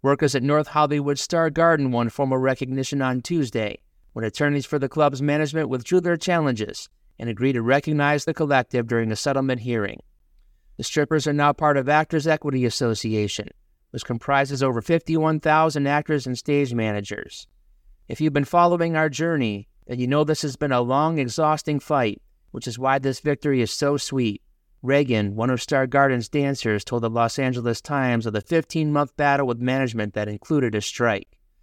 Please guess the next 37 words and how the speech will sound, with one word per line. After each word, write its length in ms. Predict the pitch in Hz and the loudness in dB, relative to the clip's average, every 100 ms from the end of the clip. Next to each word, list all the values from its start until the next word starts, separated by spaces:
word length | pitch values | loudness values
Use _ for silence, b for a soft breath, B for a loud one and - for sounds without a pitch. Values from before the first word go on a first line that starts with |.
| _ _ _ | _ _ _
"We 100 | 143 | -4
put 140 | 131 147 | 0 0
everything 420 | 165 175 170 165 | 2 0 0 0
we 120 | 165 | 0
have 300 | 160 175 156 | 2 4 4
into 140 | 135 123 | 2 0
this 220 | 117 - | -2 -2
campaign, 640 | 131 113 - 110 101 - - _ - | -2 -2 -2 -6 -6 -10 -18 _ -12
and 100 | 120 | -4
we 80 | 120 | -2
were 80 | 110 | 0
fortunate 500 | 170 170 160 151 143 | 4 2 4 0 0
to 80 | 139 | 0
have 200 | 143 139 | 0 0
the 80 | |
support 440 | 135 123 - 165 143 | -2 -4 0 0 0
and 80 | - | 0
solidarity 680 | 165 151 147 151 143 131 | 2 2 2 0 2 0
from 160 | 123 123 | -2 -4
the 80 | 113 | -2
club's 360 | 147 135 127 | 0 0 -2
patrons, 600 | - 160 - 165 165 - _ _ - | -4 -4 -2 -4 -4 -10 _ _ -8
our 140 | 113 127 | -2 2
allies 400 | 135 139 135 123 | 4 2 2 -2
and 120 | 117 | -2
friends, 460 | 160 156 165 - - _ _ | 0 0 0 -6 -14 _ _
the 120 | - 113 | -6 0
labor 280 | 131 147 | 2 2
movement, 440 | 156 160 165 165 - _ _ | 2 2 0 -2 -4 _ _
and 120 | 135 | -2
our 100 | 139 | 0
union, 480 | 139 147 139 113 98 - _ _ - | 0 0 0 0 -4 -10 _ _ -4
Actors 360 | 127 139 147 156 | -4 0 0 2
Equity 380 | 143 147 123 | 2 2 0
Association," 840 | 113 - 117 104 110 107 98 - - - - | 0 0 -2 0 -2 -2 -4 -8 -14 -18 -6
Reagan 360 | 113 107 107 | -4 -2 -2
added. 300 | 107 104 101 | -2 -2 -4